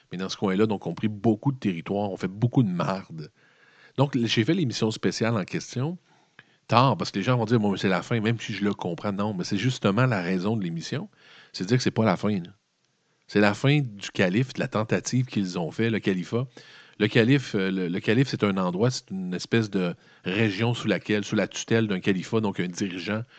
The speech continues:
qui va mettre, euh, la loi islamique, c'est ça un califat. C'était Al-Baghdadi qui était le leader.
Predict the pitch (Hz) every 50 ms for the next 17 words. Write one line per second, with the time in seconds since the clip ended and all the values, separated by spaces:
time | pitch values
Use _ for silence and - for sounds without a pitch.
0 | - _ - - 92 95 95 90 95 110 117 113 - - 98 90 82 80 - _
1 | - - _ 87 92 95 95 110 107 95 - - 85 85 101 139 - - 90 -
2 | - 104 95 - - 85 82 76 - 117 139 156 - _ _ _ _ _ _ _
3 | _ _ _ _ _ _ _ - - - - - 107 - 120 - 101 107 107 95
4 | 101 98 87 95 95 90 87 95 117 123 - 95 - 87 90 - 156 165 160 -
5 | 85 - 143 135